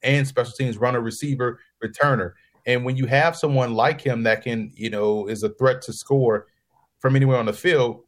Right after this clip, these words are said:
that's the type of person you want on your team. This past year, for, for instance,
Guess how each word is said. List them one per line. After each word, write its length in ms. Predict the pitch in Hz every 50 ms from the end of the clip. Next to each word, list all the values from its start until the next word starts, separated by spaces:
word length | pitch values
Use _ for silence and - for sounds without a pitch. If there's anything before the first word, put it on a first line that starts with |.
| _
that's 300 | - 113 123 135 135 -
the 40 | -
type 200 | 135 139 135 131
of 60 | 131
person 280 | - 135 135 131 135 135
you 80 | 120 113
want 200 | 110 117 113 113
on 60 | 107
your 80 | 107
team. 400 | 104 - - 143 135 110 95 - _ _
This 200 | - 113 135 135
past 420 | 135 - - 143 139 139 139 143 -
year, 280 | 127 120 117 117 117 - _
for, 280 | 123 120 113 107 - - _
for 140 | _ - 117
instance, 420 | 131 147 143 - 117 110 107 107